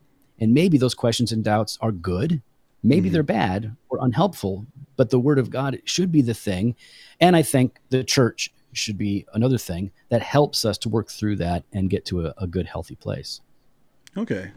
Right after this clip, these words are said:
Speaker 2: So, like, if you're evaluating it,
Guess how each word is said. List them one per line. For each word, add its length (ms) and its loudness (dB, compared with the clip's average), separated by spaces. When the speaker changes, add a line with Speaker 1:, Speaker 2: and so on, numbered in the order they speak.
Speaker 2:
So, 480 2
like, 280 -4
if 260 -2
you're 420 2
evaluating 880 0
it, 300 -4